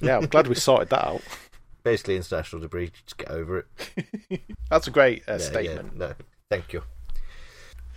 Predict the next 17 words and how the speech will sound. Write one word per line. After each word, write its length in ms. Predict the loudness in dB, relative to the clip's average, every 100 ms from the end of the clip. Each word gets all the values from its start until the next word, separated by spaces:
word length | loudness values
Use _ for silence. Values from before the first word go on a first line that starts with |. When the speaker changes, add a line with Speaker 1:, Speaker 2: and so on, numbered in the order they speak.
| 2
Speaker 2:
We 120 | 6
have 140 | 8
a 80 | 6
question 680 | 6 6 6 2 -2 -2 -8 -10
that's 200 | -10 -4
coming 220 | -2 -2
from 220 | -2 -2 2
at 400 | 0 0 -10 -16 2
David 540 | 6 8 6 2 2 -10
six 320 | -4 -2 -2
six 240 | 2 0 0
three 240 | 2 4
nine 240 | 4 0 -2
three 260 | 0 0
five 300 | 2 2 2
eight 220 | 0 -4 0
two, 320 | 0 0